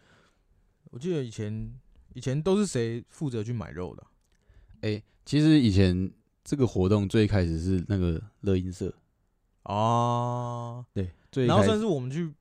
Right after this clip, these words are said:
Speaker 1: 我们有去参与他们，然后把它抄过来，对不对？
Speaker 2: 哎，算是。
Speaker 1: <laughs> 因为，因为他们人好像比较少。
Speaker 2: 没有，没有，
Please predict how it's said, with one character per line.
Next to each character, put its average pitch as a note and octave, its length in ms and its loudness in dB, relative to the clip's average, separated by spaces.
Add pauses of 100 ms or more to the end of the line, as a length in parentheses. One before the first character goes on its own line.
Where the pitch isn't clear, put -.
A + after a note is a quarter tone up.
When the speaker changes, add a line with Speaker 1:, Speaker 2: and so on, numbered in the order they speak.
(340)
Speaker 1:
我 A#2+ 60 -2
们 A#2+ 120 -2
有 A#2 60 0
去 D#3+ 80 -4
参 C#3+ 220 -6
与 A#2+ 80 -4
他 G2 180 -6
们， G2 140 -8
然 F#2 80 -8
后 G#2+ 80 -8
把 G2+ 80 -8
它 F2+ 120 -6
抄 F2+ 140 -8
过 E2+ 220 -12
来， - 80 -20
对 B1 80 -20
不 A1+ 80 -18
对？ D3 120 -18 (800)
Speaker 2:
哎， G#2+ 100 2
算 G#2 260 4
是。 F#2+ 180 -6 (580)
Speaker 1:
<laughs> - 520 -14
因 G3+ 140 -4
为， A3 100 -4
因 G#3 80 -4
为 G#3 80 2
他 A3+ 80 0
们 F3+ 100 2
人 A2+ 140 -2
好 G#2 80 -2
像 G#2 100 -2
比 G#2+ 40 -10
较 G#2+ 100 -8
少。 - 180 -12 (680)
Speaker 2:
没 C3+ 100 6
有， F3 60 6
没 F3 80 -6
有， C3 180 -8